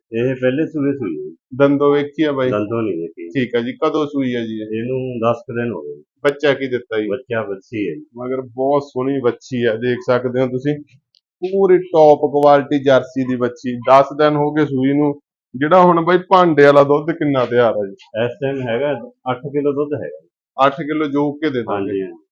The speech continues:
Speaker 2: ਥਣਾ ਦੀ ਓਕੇ ਆ ਬਾਈ?
Speaker 1: ਹਾਂਜੀ,
Speaker 2: ਕੋਈ
Speaker 1: ਹਾਂਜੀ।
Speaker 2: ਭੂਰ ਛਿੱਟਾ ਜੀ?
Speaker 1: ਨਹੀਂ, ਨਹੀਂ, ਕੋਈ ਨਹੀਂ।
Speaker 2: ਤੋਰ ਕੇ ਦਿਖਾ ਦੀ ਬਾਈ। ਵੀਡੀਓ ਬਣਾਉਣ ਦਾ ਸਮਾਂ ਇੱਕ ਵੱਜ ਕੇ ਪੰਤਾਲੀ ਮਿੰਟ ਦਾ ਜੀ। ਥਣ ਲੇਵੇ ਦੀ ਜੱਜਮੈਂਟ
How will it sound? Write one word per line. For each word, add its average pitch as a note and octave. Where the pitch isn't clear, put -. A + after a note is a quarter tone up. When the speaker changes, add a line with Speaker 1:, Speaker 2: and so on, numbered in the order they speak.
Speaker 2:
ਥਣਾ D3
ਦੀ D3+
ਓਕੇ D#3
ਆ F3
ਬਾਈ? D#3
Speaker 1:
ਹਾਂਜੀ, G#2+
Speaker 2:
ਕੋਈ D3+
Speaker 1:
ਹਾਂਜੀ। D3+
Speaker 2:
ਭੂਰ D#3
ਛਿੱਟਾ C#3
ਜੀ? C3+
Speaker 1:
ਨਹੀਂ, A2
ਨਹੀਂ, G#2+
ਕੋਈ F#2+
ਨਹੀਂ। F#2+
Speaker 2:
ਤੋਰ D#3
ਕੇ C#3
ਦਿਖਾ C3+
ਦੀ A#2
ਬਾਈ। A2+
ਵੀਡੀਓ F3
ਬਣਾਉਣ E3
ਦਾ E3
ਸਮਾਂ E3
ਇੱਕ D#3+
ਵੱਜ D#3+
ਕੇ E3
ਪੰਤਾਲੀ D3+
ਮਿੰਟ D3
ਦਾ C3+
ਜੀ। D#3
ਥਣ D3
ਲੇਵੇ C#3+
ਦੀ C#3+
ਜੱਜਮੈਂਟ C#3+